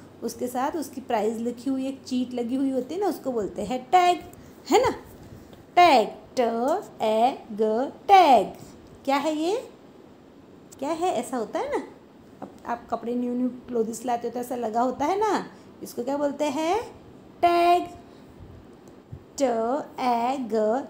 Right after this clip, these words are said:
tag। बोलो मेरे साथ, ट, एग, tag। ट, ए, ग,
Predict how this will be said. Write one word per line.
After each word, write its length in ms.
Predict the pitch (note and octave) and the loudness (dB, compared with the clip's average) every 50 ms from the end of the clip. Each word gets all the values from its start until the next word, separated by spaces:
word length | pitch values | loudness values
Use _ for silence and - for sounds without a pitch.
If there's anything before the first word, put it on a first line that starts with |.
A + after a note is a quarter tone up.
| - - | -14 -2
tag। 300 | - F#4+ F#4+ E4 B3+ F#3 F3+ - - - - - - - - - - - | 4 6 6 6 6 4 2 -6 -14 -18 -20 -20 -20 -20 -20 -20 -14 -8
बोलो 160 | G#3 A3 B3+ | -4 -2 -2
मेरे 180 | C4+ D4+ D#4+ | -2 -2 -2
साथ, 200 | E4 F#4 F#4 G4 G#4+ - - - - - - - - - - - | 0 2 2 2 2 -2 -8 -18 -20 -20 -20 -20 -20 -20 -16 -4
ट, 40 | C4 C4 A#3+ A3 G#3+ G#3 G#3 G#3+ A#3 C#4 E4 G4+ G#4 - - - - - | -2 -2 0 0 0 0 0 0 0 0 0 -2 -4 -8 -18 -16 -6 -4
एग, 520 | A#3+ A3 G#3+ G#3+ G#3+ A3 A#3 C#4+ E4 - - - - - - - | -2 -2 -2 -2 2 2 2 2 0 -4 -10 -18 -20 -20 -6 4
tag। 300 | F4+ F#4 F#4 D4 G3+ E3 - - - - - - - - - - - - - - | 6 8 8 8 6 4 0 -10 -18 -20 -20 -20 -20 -20 -20 -20 -20 -20 -6 -4
ट, 20 | C4+ A#3 A3+ A3 A3 B3 D4+ - - - | -2 -2 -2 -2 -4 -4 -6 -8 -6 -4
ए, 300 | A#3+ A3+ A3 A3 A#3 C4 | -2 -2 0 0 0 0
ग, 400 | C#4+ B3 G3 G3 G3 F#3+ G3 A#3 | -2 -2 -6 -6 -6 -4 -6 -6